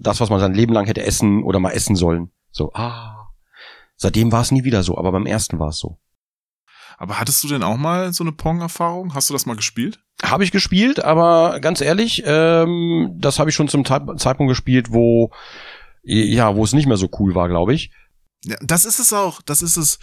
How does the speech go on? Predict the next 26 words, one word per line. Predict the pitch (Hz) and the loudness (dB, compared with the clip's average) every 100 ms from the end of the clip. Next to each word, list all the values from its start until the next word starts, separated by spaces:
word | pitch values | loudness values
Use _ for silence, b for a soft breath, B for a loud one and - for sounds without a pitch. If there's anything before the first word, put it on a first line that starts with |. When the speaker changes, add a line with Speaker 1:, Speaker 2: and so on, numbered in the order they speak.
| b - | b -10
Speaker 2:
Du | 117 | -4
kannst | - 196 208 | 0 0 0
es | - | 0
nicht | 175 165 | 0 0
nachholen. | 147 180 127 107 104 101 B B | -2 -2 -2 0 0 -4 B B
Speaker 1:
Nee. | 123 131 | 0 0
Speaker 2:
Keiner | - 156 208 180 | 0 -2 0 0
wird | 180 | 0
heute | 160 156 175 | 2 0 2
mehr | 170 165 | 2 2
deine | 143 147 139 | 2 0 0
Ganymede | 131 156 147 139 | -2 -2 -4 -2
zwei | - 110 117 147 156 | -2 -2 -2 -2 -6
Erfahrung | 101 120 120 123 127 131 131 135 _ _ _ _ _ | -6 -2 2 2 0 -2 -4 -8 _ _ _ _ _
nachholen | 120 135 - 143 123 | -2 0 2 2 0
Speaker 1:
Nee, | |
Speaker 2:
können. | 107 107 | 0 0
Speaker 1:
nee, | 104 | 0
Speaker 2:
Das | 110 | 0
Speaker 1:
nee, | 101 | 0
Speaker 2:
muss | 90 | 0
Speaker 1:
nee. | 95 | 0
Speaker 2:
man | 165 151 | -2 -2
damals | 120 139 139 120 | -2 -2 -2 -2
erlebt | 101 98 - | -2 -4 -6
haben. | 92 | -8